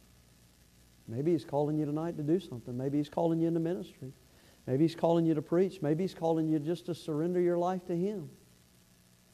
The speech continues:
I'm telling you tonight, the greatest thing you could ever do is answer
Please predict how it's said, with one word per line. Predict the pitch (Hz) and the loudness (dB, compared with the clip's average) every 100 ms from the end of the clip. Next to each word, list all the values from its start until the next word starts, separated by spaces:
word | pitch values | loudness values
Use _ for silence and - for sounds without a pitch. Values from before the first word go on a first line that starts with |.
| _ _ - 123 | _ _ -12 -10
I'm | - | 0
telling | 196 202 202 | 4 4 4
you | |
tonight, | 196 185 160 139 | 0 -2 -2 -4
the | 143 | -6
greatest | 131 147 165 170 | -4 -2 -2 -4
thing | 170 151 | -4 -4
you | 131 | -4
could | - 123 | -6 -6
ever | 131 131 | -6 -8
do | 120 120 - _ _ _ _ _ _ _ _ _ - | -10 -14 -20 _ _ _ _ _ _ _ _ _ -12
is | 120 117 | -8 -4
answer | 113 - 117 | -6 -8 -14